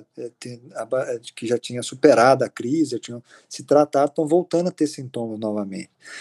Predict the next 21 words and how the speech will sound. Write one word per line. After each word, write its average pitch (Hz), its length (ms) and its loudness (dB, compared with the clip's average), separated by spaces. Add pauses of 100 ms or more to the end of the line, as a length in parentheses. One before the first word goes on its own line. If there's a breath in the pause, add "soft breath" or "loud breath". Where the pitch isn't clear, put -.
(380 loud breath)
E 160 120 8
algumas 170 360 4
pessoas 156 260 -6
que - 140 -4
nunca 202 420 2
tiveram 120 720 -4 (540)
estão 151 200 -4
apresentando 151 720 0
sintomas 135 560 -8
depressivos 131 680 -4
agora, 117 460 -2 (340)
né? 113 280 -2 (800 loud breath)
Então, 165 520 0
eh, 123 720 0 (280)
o - 800 -20
que 165 100 2
que 165 120 -2
o - 20 4
gestor 165 500 2
tem 151 200 -2
que, 147 360 -2